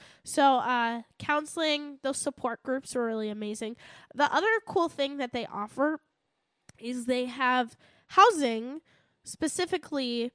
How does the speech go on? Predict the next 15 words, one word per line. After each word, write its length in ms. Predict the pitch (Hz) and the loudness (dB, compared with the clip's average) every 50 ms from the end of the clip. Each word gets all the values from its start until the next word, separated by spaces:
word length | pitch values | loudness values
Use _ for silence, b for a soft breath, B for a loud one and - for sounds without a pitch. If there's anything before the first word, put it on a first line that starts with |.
| _ | _
for 920 | - - - - - 277 277 277 277 269 262 262 262 254 247 247 247 262 - _ _ _ _ _ _ _ _ _ - | -20 -18 -14 -6 0 4 6 6 8 8 6 6 4 4 2 0 -2 -4 -10 _ _ _ _ _ _ _ _ _ -14
those 340 | 233 226 254 247 247 240 233 | -4 0 2 2 2 2 0
students 640 | - - - - 254 233 220 214 143 101 - - - | -4 -10 -6 -4 -4 -4 -4 -6 -12 -12 -16 -14 -12
so 380 | - - - - - - 269 262 | -10 -8 -8 -6 0 0 0 2
that 360 | 233 262 254 240 254 240 - | 2 0 -2 -2 -4 -6 -4
you 200 | 262 277 320 339 | 0 0 0 0
don't 340 | 269 277 269 277 254 - 254 | 2 2 2 2 2 0 -6
have 300 | 247 247 240 233 - - | -6 -6 -6 -6 -6 -8
to 100 | - 226 | -8 -6
worry 580 | 214 214 220 233 254 247 220 220 214 214 208 - | -6 -4 -4 -2 -2 -2 -2 -4 -6 -8 -8 -8
if 200 | - 220 214 - | -8 -10 -10 -8
you're 160 | 233 226 226 226 | -8 -6 -6 -4
gonna 220 | 233 220 214 214 | -4 -6 -6 -6
be 160 | 214 - 220 | -8 -10 -12
put 300 | 214 - - - 285 - | -12 -8 -4 -2 -2 -2